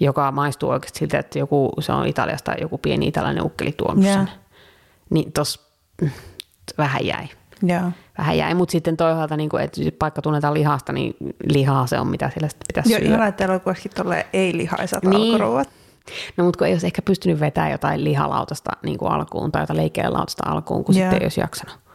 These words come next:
Speaker 1: Koska niin kuin sanottu, niin bur-, burgeri oli se, jonka takia sinne mentiin. Eli pääruoaksi tilattiin burgerit, kaksikymmentäkaksi ekeä, juustoa, pekonia ja sitten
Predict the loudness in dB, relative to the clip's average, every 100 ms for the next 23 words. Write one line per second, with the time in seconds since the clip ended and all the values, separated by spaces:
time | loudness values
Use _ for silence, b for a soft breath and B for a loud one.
0 | b -4 -2 -2 -2 -4 -2 -4 0 0
1 | 2 0 -2 -10 -8 -2 0 0 0 -2
2 | -2 -2 -2 -2 -2 -2 -2 0 0 -2
3 | -4 -10 -14 -20 _ B B B B B
4 | B B B B B _ -2 -2 -4 _
5 | _ -4 -2 -2 -4 -6 -10 -6 -2 0
6 | 0 -2 -4 -10 -8 -4 -4 -4 -4 -4
7 | -6 -4 -2 -2 -4 B B B B 2
8 | 4 2 0 -2 -2 -2 0 2 2 0
9 | 0 -2 -4 -2 -4